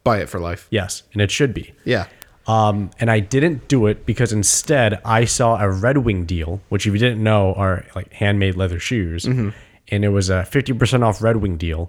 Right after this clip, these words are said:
Speaker 1: Oof.
Speaker 2: So I got two Red Wing, Red Wing boots for basically fifty percent off.
Speaker 1: Yeah.
Speaker 2: Which is absurd.
Speaker 1: That's not bad. Yeah.
Speaker 2: Yeah. Um, so I did that instead. And I was
Speaker 1: That
Speaker 2: like,
Speaker 1: sounds
Speaker 2: "Ah."
Speaker 1: like the right decision.
Speaker 2: Yeah. And I was like, "Ah, I don't need a leather jacket."
Speaker 1: You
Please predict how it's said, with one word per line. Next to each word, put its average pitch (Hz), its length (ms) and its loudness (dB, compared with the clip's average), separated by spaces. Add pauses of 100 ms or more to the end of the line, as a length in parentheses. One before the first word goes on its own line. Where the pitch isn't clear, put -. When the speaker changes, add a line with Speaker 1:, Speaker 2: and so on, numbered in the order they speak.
Speaker 1:
Oof. 104 180 -6 (180)
Speaker 2:
So 113 160 0
I 113 60 2
got 104 260 0
two 117 300 0 (280)
Red 104 220 2
Wing, 98 240 0
Red 117 300 -2
Wing 104 240 2
boots 92 280 -2
for 92 520 -4 (200)
basically 95 340 -2
fifty 98 340 -6
percent 82 320 -10
off. - 340 -14
Speaker 1:
Yeah. 90 240 -6 (220)
Speaker 2:
Which 95 200 -2
is 92 300 2 (280)
absurd. - 800 -2
Speaker 1:
That's 110 180 0
not 110 120 0
bad. 90 280 -4
Yeah. 92 260 -2
Speaker 2:
Yeah. - 240 -4 (320)
Um, 104 460 -2 (120)
so 107 120 -2
I 110 40 0
did 143 140 2
that 139 140 2
instead. 104 360 0
And 95 100 -2
I 101 40 2
was 95 100 2
Speaker 1:
That 95 80 -2
Speaker 2:
like, 147 80 0
Speaker 1:
sounds 110 60 -2
Speaker 2:
"Ah." 107 40 -2
Speaker 1:
like 101 120 -6
the 92 80 -6
right 85 160 -6
decision. 85 460 -10
Speaker 2:
Yeah. 113 160 4
And 95 80 0
I 98 40 2
was 95 80 2
like, 98 160 -6
"Ah, 139 240 -4
I 147 40 2
don't 139 220 0
need 110 340 0
a 110 40 0
leather 107 300 0
jacket." 107 440 0
Speaker 1:
You 117 40 -2